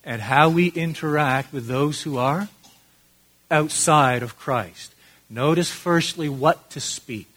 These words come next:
What are we to speak? That takes us back into verse three, an open door for the word, to declare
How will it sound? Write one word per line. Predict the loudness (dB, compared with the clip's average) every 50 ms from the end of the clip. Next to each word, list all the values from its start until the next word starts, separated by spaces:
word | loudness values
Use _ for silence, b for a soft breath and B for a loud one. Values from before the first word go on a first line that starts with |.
| -20 -20 _ -12
What | -6 -4 -2
are | -2
we | -2 -4
to | -6 -6
speak? | -8 -10 -10 -10 -12 -14 -14 _ _ b b b b b b b b b
That | -2 0 0 0 0
takes | 0 0 2 2 2 2 0
us | -4 -4 -4
back | -4 -2 0 2 2 0 -2
into | -6 -8 -8 -8
verse | -6 -4 -2 -2 -2 -4 -6
three, | -10 -12 -8 -4 -2 -2 -2 -2 -4 -10 -16 _ _ _ _ _ _ _ _ _ _ _ -20 -20 -20 _ -12
an | -10 -6 -2
open | -2 -2 -2 -2 -4 -4 -2
door | 0 2 2 2 2 2 0 -4 -6 -12 _ _
for | -20 -16 -12
the | -10 -8
word, | -6 -4 -2 -2 -2 -4 -4 -8 -12 _ _ _ _ _ _ _ _ _ _ _ _ _ _ _
to | -18 -14
declare | -14 -14 -14 -12 -6 -2 0 0 0 0 -2 -4 -6 -8